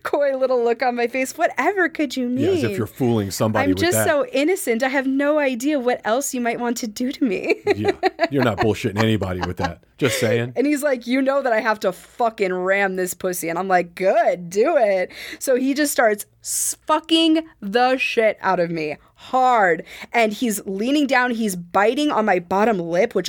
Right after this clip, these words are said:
Speaker 1: also drives me fucking insane. Then there was another moment he was very lightly choking me with one hand and grabbing one of my tits with the other.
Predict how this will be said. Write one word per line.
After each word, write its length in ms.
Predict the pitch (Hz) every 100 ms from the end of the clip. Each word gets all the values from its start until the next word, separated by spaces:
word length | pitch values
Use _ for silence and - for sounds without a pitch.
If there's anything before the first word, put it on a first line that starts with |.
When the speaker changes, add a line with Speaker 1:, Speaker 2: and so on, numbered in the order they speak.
| -
Speaker 1:
also 300 | 185 190 208
drives 280 | 196 202 202
me 100 | 196
fucking 380 | - 196 202 196
insane. 500 | 196 - 190 208 226 - - -
Then 120 | 254
there 80 | 285
was 120 | 254
another 240 | 226 214 262
moment 280 | 262 269
he 100 | 254
was 140 | 233 190
very 380 | 202 240 330 294
lightly 380 | 220 233 226 185
choking 640 | - - 220 220 196 165
me 100 | 151
with 160 | 165 175
one 240 | 180 185
hand 360 | 233 254 277 285 - -
and 160 | 220 214
grabbing 520 | 190 196 214 233 262
one 120 | 226
of 60 | 208
my 140 | 175
tits 420 | 170 - 196 -
with 140 | 185 180
the 100 | -
other. 400 | 175 214 247